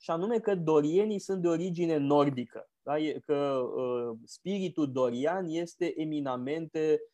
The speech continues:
uh, un spirit, uh, nordic, da? Că, uh, spartanii sunt cei care păstrează puritatea nordică în, uh, sânul elenismului. Că adevărații greci,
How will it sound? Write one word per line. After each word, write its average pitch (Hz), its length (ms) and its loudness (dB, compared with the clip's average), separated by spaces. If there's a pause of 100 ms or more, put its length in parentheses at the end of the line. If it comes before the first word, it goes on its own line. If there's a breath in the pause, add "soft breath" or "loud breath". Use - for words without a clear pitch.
(220)
uh, 131 320 0
un 135 120 -4
spirit, 156 640 -2
uh, 131 500 2
nordic, 131 640 4
da? 143 140 0
Că, 131 340 -2
uh, 135 120 -2
spartanii 165 800 0
sunt 160 220 -6
cei 175 180 -2
care 165 260 0
păstrează 160 800 0
puritatea 175 1040 2 (240)
nordică 160 1040 4
în, 165 420 0
uh, 143 200 -2
sânul 160 420 2
elenismului. 135 760 2
Că - 100 -4
adevărații 139 840 4
greci, 139 440 0